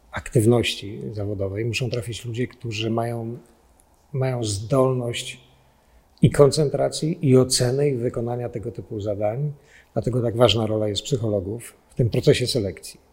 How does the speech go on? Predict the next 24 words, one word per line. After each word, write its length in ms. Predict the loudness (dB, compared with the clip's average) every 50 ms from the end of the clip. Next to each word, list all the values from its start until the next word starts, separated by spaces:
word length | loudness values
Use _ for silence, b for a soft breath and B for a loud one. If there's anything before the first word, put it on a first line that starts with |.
| _ _ _ _ _ _ _ _ _ _ b b b b b 0
To 60 | 2
jest 120 | 2 2
bardzo 300 | 4 2 2 2 2 0
ważne. 380 | 2 2 0 0 -2 -4 -6 -6
Tutaj, 420 | -8 -8 -8 -6 -6 -6 -6 -8 -12 -14 -12 -12
e, 280 | -10 -10 -10 -10 -12 -14 -6 -2
to 80 | 0 2
powoduje, 540 | 2 2 2 0 0 0 0 0 0 -2
że 500 | -2 -4 -4 -2 -2 -2 -2 -4 -6 -8 -14 -20 _ _ _ _ _ B B B B B B B B
nie 220 | 6 8 10 10 8
w 60 | 6
stu 140 | 2 -4 -4
procentach, 640 | -2 -2 0 2 2 2 2 0 -4 -10 -18 -14 -12 -8
bo 80 | -6
to 120 | -4 -4 -4 -6 0
zawsze 260 | 2 4 4 4 4 2
jest 100 | 0 -2
jakiś 160 | -4 -4 -2
margines 400 | -2 -2 -2 -2 -4 -4 -4 -2
błędu, 480 | 0 2 2 2 0 -4 -8 -12 -14 -18 _ _
ale, 600 | -6 -6 -4 -2 -2 -2 -2 -2 -2 -2 -4 -6 -8 b b b b b b b b b -2
ale 180 | 2 2 4
udaje 360 | 4 4 4 4 2 2 0
się 360 | 0 -4 -4 -4 -4 -4 -4